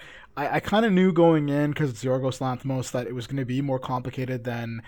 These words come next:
just a costume drama about two rival women, uh, trying to get the attention of the queen, who's sort of a big baby. Um, that's, that's pretty much where the movie starts, what you, you maybe seen from the trailers.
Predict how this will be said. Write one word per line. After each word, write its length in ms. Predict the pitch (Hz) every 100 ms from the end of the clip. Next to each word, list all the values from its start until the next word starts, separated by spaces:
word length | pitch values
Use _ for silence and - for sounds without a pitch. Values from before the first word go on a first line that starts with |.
| - -
just 220 | 147 -
a 40 |
costume 560 | - 120 123 - 143 139
drama 520 | 131 127 143 143 143
about 340 | 120 120 117
two 220 | - 135 120
rival 420 | 113 113 117 117
women, 440 | 117 139 143 139 - - -
uh, 180 | 110 110
trying 300 | - 120 113
to 60 |
get 160 | 117 120
the 100 | 120
attention 420 | 110 123 120 123
of 100 | 113
the 60 | 110
queen, 420 | - 120 127 127
who's 340 | 113 113 - -
sort 260 | - 120
of 60 | 117
a 60 | 107
big 220 | 117 104
baby. 400 | 110 120 139 147 - - - -
Um, 540 | 131 131 120 113 110 -
that's, 340 | 156 170 - -
that's 300 | - 170 -
pretty 220 | - 220
much 260 | 196 190
where 100 | 170
the 80 | 160
movie 200 | 151 131
starts, 520 | - - 170 175 -
what 140 | 135 123
you, 120 | 123 135
you 300 | 120 127 131
maybe 240 | 135 123
seen 240 | - 135
from 120 | 123 117
the 60 |
trailers. 580 | - 175 175 160 147